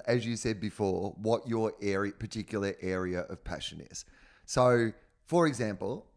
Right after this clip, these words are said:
like, I think in musical theatre, you know, the Helpman Award in Australia probably is one of those things that people who work in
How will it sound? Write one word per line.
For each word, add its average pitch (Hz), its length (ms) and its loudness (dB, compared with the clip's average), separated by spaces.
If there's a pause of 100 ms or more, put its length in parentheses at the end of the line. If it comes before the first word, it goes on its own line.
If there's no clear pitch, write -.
like, 120 300 2
I 123 60 2
think 139 260 -4
in 123 160 2
musical 107 340 -2
theatre, 123 420 2
you 127 120 -4
know, 120 180 0
the 107 100 0
Helpman 117 300 2
Award 107 300 4
in 101 80 -2
Australia 98 360 -2
probably 101 280 -4
is 98 120 -4
one 101 100 -4
of 98 60 -2
those 92 160 -4
things 98 280 -6
that 98 180 0 (300)
people 113 260 -4
who 104 80 0
work 101 320 0
in 95 360 -4